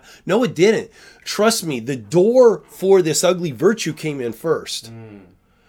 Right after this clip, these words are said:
Speaker 1: It wasn't just like, "Oh, I have the love of God all over me," and
Speaker 2: That's
Speaker 1: then
Speaker 2: so
Speaker 1: boom,
Speaker 2: good.
Speaker 1: I'm in bed committing adultery.
Speaker 2: That's so
Speaker 1: That's
Speaker 2: good.
Speaker 1: not true.
Speaker 2: That's good.
Speaker 1: Satan will present to you these,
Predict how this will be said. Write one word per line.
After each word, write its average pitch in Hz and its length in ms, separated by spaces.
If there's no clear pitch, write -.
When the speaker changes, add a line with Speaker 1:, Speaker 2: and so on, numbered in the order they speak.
Speaker 1:
It 180 180
wasn't 226 380
just 185 240
like, 160 180
"Oh, 156 100
I 151 80
have 147 220
the 135 80
love 151 260
of 185 160
God 170 220
all 165 240
over 175 180
me," 196 240
and 151 160
Speaker 2:
That's 135 80
Speaker 1:
then - 0
Speaker 2:
so 127 80
Speaker 1:
boom, 170 220
Speaker 2:
good. 123 40
Speaker 1:
I'm 135 160
in 139 200
bed 147 280
committing 131 380
adultery. 107 640
Speaker 2:
That's 131 220
so - 60
Speaker 1:
That's 254 180
Speaker 2:
good. 294 80
Speaker 1:
not 262 220
true. 233 580
Speaker 2:
That's 120 200
good. 113 280
Speaker 1:
Satan 247 560
will 214 140
present 202 600
to 185 140
you 156 220
these, 151 320